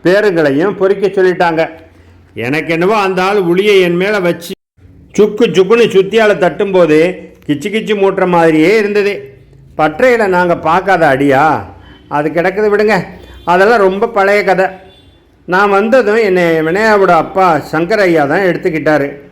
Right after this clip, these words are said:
மத்தவங்களுக்கெல்லாம் ரவுண்டு தட்டு தான். வீட்டுக்காரம்மா என்னதான் மனமும் குணமுமா சமைச்சு போட்டாலும் அவர் பாட்டுக்கு புஸ்தகம் படிச்சுக்கிட்டோ டி வியில நியூஸ் பார்த்துக்கிட்டோ சாப்பிட்டுட்டு எழுந்து போயிடுவாரு. அம்மா தான் என்னை எடுத்துட்டு போய் சிங்க்ல போடுவாங்க.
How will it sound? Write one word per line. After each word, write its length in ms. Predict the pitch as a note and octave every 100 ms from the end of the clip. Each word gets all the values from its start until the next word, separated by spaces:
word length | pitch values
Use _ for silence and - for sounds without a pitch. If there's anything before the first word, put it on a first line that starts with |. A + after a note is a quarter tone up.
| _ _
மத்தவங்களுக்கெல்லாம் 800 | C3+ C3+ E3+ D#3+ D3 C3 C#3 F#3
ரவுண்டு 240 | F3+ F#3 F#3
தட்டு 240 | F3+ C#3+ D3+
தான். 180 | D#3+ - - _ - _ -
வீட்டுக்காரம்மா 600 | F3+ A3+ B3+ A3+ G#3 G3 E3+
என்னதான் 440 | D#3+ F3+ F3 G3+
மனமும் 400 | F3+ F3 G3 F#3+ E3
குணமுமா 360 | F3 G3 G3 F3
சமைச்சு 360 | D#3 F3+ F3+
போட்டாலும் 540 | E3+ E3+ E3 E3 G#3 D3+ A#2+ - - - C3+
அவர் 180 | E3+ C#3+
பாட்டுக்கு 420 | E3 F#3 G#3 G3+
புஸ்தகம் 420 | E3 D#3+ G#3 G3
படிச்சுக்கிட்டோ 500 | F3+ D3+ D#3 C#3 D3+ D#3 D#3
டி 120 | E3+
வியில 240 | F#3 F#3 E3
நியூஸ் 320 | D#3 F#3 F3+
பார்த்துக்கிட்டோ 460 | F3 D#3 D3 C3 F3 F#3
சாப்பிட்டுட்டு 600 | E3 F3 D3 D3+ C3 G3 C3+ - - -
எழுந்து 300 | F#3 G#3+ G#3
போயிடுவாரு. 480 | F3+ F#3 F3 E3+ D#3 D#3 - - _ - -
அம்மா 240 | C3+ F3 D#3+
தான் 220 | F3 F#3
என்னை 180 | E3 D#3
எடுத்துட்டு 420 | D3+ D3+ E3+ C#3+
போய் 380 | C3 C#3 B2+ C#3+ D#3 D3+ - -
சிங்க்ல 360 | - F3+ F3+ D3+
போடுவாங்க. 480 | D3+ D#3 D3+ C#3